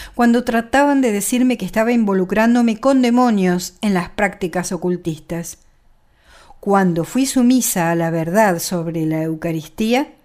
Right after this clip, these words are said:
me volví sumisa a la verdad sobre el Espíritu Santo y desarrollé una relación personal con él. Luego,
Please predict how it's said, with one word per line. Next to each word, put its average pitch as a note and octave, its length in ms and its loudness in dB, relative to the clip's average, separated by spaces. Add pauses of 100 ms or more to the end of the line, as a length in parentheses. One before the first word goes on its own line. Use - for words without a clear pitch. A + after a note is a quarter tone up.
(460)
me F3+ 240 4
volví D#3+ 400 0
sumisa F#3+ 640 -2
a - 20 0
la A3+ 160 2
verdad G3 440 -2 (240)
sobre F3 440 -4
el D#3+ 80 -8
Espíritu F#3 540 -6
Santo A#3+ 560 -2 (340)
y F#3 140 2
desarrollé A#3 880 -2
una E3+ 240 -2
relación G#3+ 580 -2
personal F#3 560 -2
con F#3 200 -4
él. E3 300 -6 (1200)
Luego, A#3 360 0